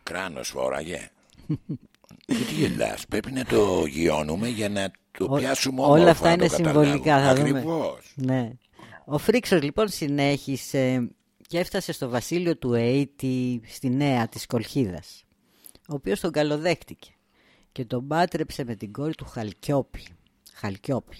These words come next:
Speaker 2: Χαλκός, έτσι,
Speaker 1: Χαλκιόπη.
Speaker 2: Χαλκιόπη.
Speaker 1: Και όλος τυχαίως και τώρα εκεί οι Ρώσοι, οι Ουκρανοί και λοιπά στην Ταυρίδα έχουνε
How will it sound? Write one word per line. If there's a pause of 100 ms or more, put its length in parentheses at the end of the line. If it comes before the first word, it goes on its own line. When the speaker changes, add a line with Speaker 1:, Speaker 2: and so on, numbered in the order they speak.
(120)
Speaker 2:
Χαλκός,
έτσι,
Speaker 1:
Χαλκιόπη.
Speaker 2:
Χαλκιόπη.
Speaker 1:
Και
όλος
τυχαίως
και
τώρα
εκεί
οι
Ρώσοι,
οι
Ουκρανοί
και
λοιπά
στην
Ταυρίδα
έχουνε